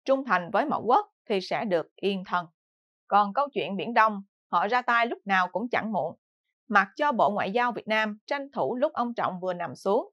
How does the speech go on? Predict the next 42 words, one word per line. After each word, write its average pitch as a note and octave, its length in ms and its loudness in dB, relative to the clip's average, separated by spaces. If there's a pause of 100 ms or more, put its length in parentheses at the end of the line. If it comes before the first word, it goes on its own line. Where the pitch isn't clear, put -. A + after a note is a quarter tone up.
ngày F3+ 160 -4
mười E3 140 -6
tám F3+ 260 -2
tháng B3+ 160 -8
bảy, A#3+ 340 -2 (300)
đã G#3+ 120 4 (100)
chủ G#3 180 0
động F#3+ 260 2
nộp F3 220 0
đệ E3+ 180 2
trình F3+ 320 -4
ranh G3+ 180 -2
giới G#3+ 200 0
thềm F#3+ 160 -4
lục E3+ 120 -4
địa E3 180 -2
mở F#3 200 -2
rộng E3+ 240 -2 (320)
ở F3+ 140 2
khu B3+ 220 -2
vực - 200 0
giữa F3 240 0
Biển F#3+ 200 -4
Đông F#3+ 280 2 (220)
lên G3+ 340 0
Liên G#3 220 2
Hiệp - 140 -10
Quốc. A3+ 200 2 (480)
Ngay C4 260 -4
cùng F#3 200 -2
ngày, F3 400 0
người F#3+ 220 -4
phát - 160 -6
ngôn B3 220 -4
Bộ D3+ 100 0
Ngoại E3+ 160 -4
giao G3 160 2
Trung G3 240 -4
Quốc C#4+ 160 2 (220)
đã G3+ 160 2
lên A#3+ 240 -2
tiếng B3+ 200 0